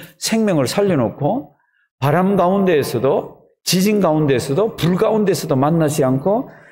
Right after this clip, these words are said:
세미한 음성 가운데 만나시면서 그 세미한 음성 가운데서 다시 사명을 주시더라고요. 그 사명이 뭡니까? 불 가운데서 안 주셨어요? 큰 바람 가운데서 안 주셨어요?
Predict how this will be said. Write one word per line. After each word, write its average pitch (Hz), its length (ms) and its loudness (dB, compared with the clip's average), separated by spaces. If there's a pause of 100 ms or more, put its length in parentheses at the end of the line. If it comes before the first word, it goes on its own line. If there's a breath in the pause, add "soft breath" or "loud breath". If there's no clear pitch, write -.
(140)
세미한 - 680 0
음성 180 300 0
가운데 180 300 0
만나시면서 143 880 0 (320 loud breath)
그 160 120 -2
세미한 - 580 -2
음성 185 260 0
가운데서 147 480 0
다시 143 460 0 (260 loud breath)
사명을 156 600 0
주시더라고요. 95 600 -2
그 139 100 -2
사명이 151 440 0
뭡니까? 120 720 -2 (320 loud breath)
불 160 160 -2
가운데서 165 440 0
안 110 140 0
주셨어요? 135 720 -2 (920)
큰 151 420 -4
바람 147 280 0
가운데서 170 440 0
안 120 120 0
주셨어요? 139 680 0